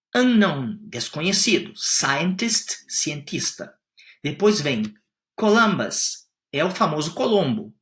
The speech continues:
Quem? O Christopher Columbus, o Cristóvão Colombo. Tá dizendo que ele era um captain, legal, um capitão. Aqui tá falando the water, a água, tá. É mais o quê? Valuable, do que than gold, ouro.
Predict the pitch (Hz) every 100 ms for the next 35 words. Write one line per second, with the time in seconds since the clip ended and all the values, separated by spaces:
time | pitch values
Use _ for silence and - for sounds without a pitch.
0 | _ 226 170 131 185 - 247 277 - 180
1 | - 139 151 139 123 - - - _ 165
2 | 247 - - 135 151 180 202 156 120 -
3 | - - - 214 185 220 214 208 196 202
4 | 208 - _ _ 226 220 - 165 113 107
5 | - _ 113 170 143 127 - _ 135 139
6 | - - 135 107 - _ - - - -
7 | 220 233 220 202 190 143 135 226 214 180
8 | 180 156 113 - - 180 185 185 120 -
9 | - _ 135 - - _ _ 143 147 147
10 | 180 247 220 226 160 127 - _ _ -
11 | 131 214 196 147 123 107 - _ _ _
12 | _ - 180 - 147 175 269 - 135 131
13 | 214 - _ _ 120 165 117 107 - _
14 | 190 156 113 -